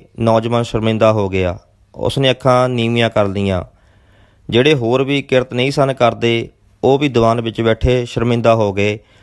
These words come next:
ਅਤੇ ਆਪਣੇ ਆਪ ਨੂੰ ਲਾਹਣਤਾਂ ਪਾਉਣ ਲੱਗੇ। ਇੱਕ ਹੋਰ ਸਿੰਘ ਆ ਗਿਆ ਪਾਣੀ ਦਾ ਗਲਾਸ ਲੈ ਕੇ। ਗੁਰੂ ਜੀ ਨੇ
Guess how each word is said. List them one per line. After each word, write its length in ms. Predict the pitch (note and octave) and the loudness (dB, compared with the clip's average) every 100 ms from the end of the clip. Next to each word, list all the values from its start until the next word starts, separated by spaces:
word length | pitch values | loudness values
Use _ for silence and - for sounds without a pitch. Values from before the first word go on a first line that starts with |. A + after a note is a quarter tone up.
| _ _ - A#2 | _ _ -4 0
ਅਤੇ 180 | B2+ | 4
ਆਪਣੇ 280 | B2+ A#2 B2 | 2 2 -2
ਆਪ 220 | B2 A#2 | -4 -4
ਨੂੰ 160 | B2+ B2 | -6 -2
ਲਾਹਣਤਾਂ 380 | A#2+ B2+ C#3 C3 | 0 0 0 -4
ਪਾਉਣ 260 | B2 A2 | -2 -2
ਲੱਗੇ। 380 | G#2+ F2 F#2 F2 - _ _ _ _ _ _ _ - | -2 -2 -2 -4 -10 _ _ _ _ _ _ _ -2
ਇੱਕ 180 | A#2 - | -2 0
ਹੋਰ 280 | A#2+ A#2+ C3 | 0 0 0
ਸਿੰਘ 260 | - C#3 | -2 2
ਆ 180 | C3+ A#2+ | 2 2
ਗਿਆ 320 | G#2 G2+ F#2 - _ _ _ - | 0 -4 -4 -10 _ _ _ -2
ਪਾਣੀ 240 | A#2 B2+ | 0 2
ਦਾ 100 | B2+ | 0
ਗਲਾਸ 340 | A2 G#2+ G2+ G#2 | 2 2 2 0
ਲੈ 160 | G2 | -2
ਕੇ। 320 | F#2+ F#2+ F2 - _ _ _ _ - | -2 -6 -6 -10 _ _ _ _ -6
ਗੁਰੂ 240 | G#2+ B2 C3+ | -2 0 0
ਜੀ 100 | C#3 | 0
ਨੇ 300 | C3+ C3 | 0 -2